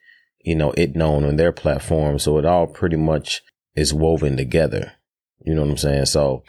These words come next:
but those that know me know I lean more to the conservative side when dealing in politics.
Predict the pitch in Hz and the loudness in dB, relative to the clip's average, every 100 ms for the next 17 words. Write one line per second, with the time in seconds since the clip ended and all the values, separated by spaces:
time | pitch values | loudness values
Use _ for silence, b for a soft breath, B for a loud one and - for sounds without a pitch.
0 | - 87 76 98 117 117 95 80 90 95 | -6 -2 0 2 2 2 2 2 2 2
1 | 82 76 73 73 73 B B B - 80 | 2 2 0 -2 -6 B B B -4 0
2 | 85 67 87 82 87 92 82 78 78 92 | 2 2 2 2 2 2 2 0 0 2
3 | 90 80 73 - 73 69 65 - 87 76 | 2 2 0 -2 -4 -4 -4 0 2 2
4 | 73 - 76 67 78 76 98 85 76 - | -2 0 0 0 0 0 2 0 -2 0
5 | 90 73 80 76 - - 78 - - | 0 0 -2 -2 -2 -2 -2 -4 -12